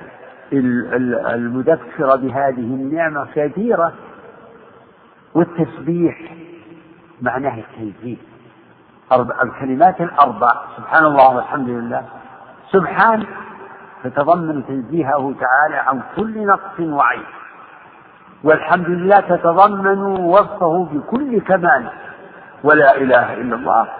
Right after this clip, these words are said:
تتضمن توحيده في إلهيته سبحانه، وأنه الإله الحق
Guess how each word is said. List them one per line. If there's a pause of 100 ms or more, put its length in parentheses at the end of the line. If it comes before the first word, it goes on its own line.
(680)
تتضمن (1040)
توحيده (1120)
في (600)
إلهيته
سبحانه،
وأنه
الإله (520)
الحق